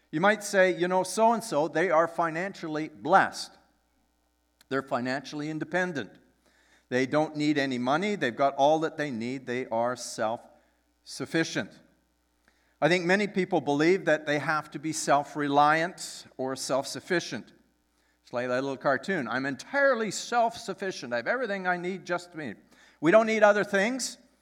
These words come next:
They don't need other people. They can make it on their own. And for a lot of people, that's a goal.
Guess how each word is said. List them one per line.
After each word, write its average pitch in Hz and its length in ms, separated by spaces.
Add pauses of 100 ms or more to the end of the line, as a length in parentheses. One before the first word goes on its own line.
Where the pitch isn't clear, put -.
(180)
They 127 140
don't 160 160
need 160 160
other 160 180
people. 175 480
They 143 120
can 127 180
make 160 180
it 165 100
on 151 140
their 131 220
own. 110 340
And 135 160
for 165 120
a 151 40
lot 202 220
of 285 120
people, 160 360
that's 127 240
a 151 40
goal. 151 720